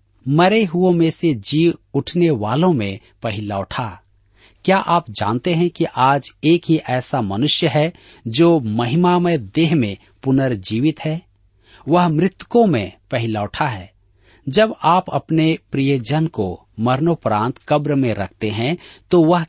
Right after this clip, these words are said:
केवल उसका विश्राम स्थल है। कुछ दिन बाद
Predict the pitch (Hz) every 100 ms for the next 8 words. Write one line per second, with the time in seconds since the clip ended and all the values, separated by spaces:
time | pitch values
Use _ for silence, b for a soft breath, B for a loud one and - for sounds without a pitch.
0 | - 170 170 165 147 - - 135 120 117
1 | - 131 135 127 - - 147 120 95 -
2 | _ _ b b b - 240 - 170 165
3 | 107 110 98 107 151